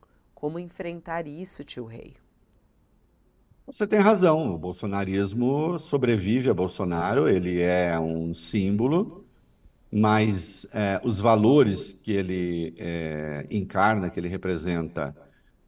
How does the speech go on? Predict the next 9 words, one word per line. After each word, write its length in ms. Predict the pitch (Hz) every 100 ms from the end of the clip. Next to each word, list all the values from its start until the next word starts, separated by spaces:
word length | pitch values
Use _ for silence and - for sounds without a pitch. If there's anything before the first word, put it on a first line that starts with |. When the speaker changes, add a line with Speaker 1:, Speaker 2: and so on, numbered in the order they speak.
| -
Speaker 2:
esses 760 | 131 120 113 120 101 - - - _
estão 240 | _ 104 98
por 160 | 101
aí, 380 | 104 90 92 131
vão 180 | 151 120
ficar 320 | 104 104 95
por 160 | 90 90
muito 240 | 87 87
tempo. 600 | - 98 90 110 160 185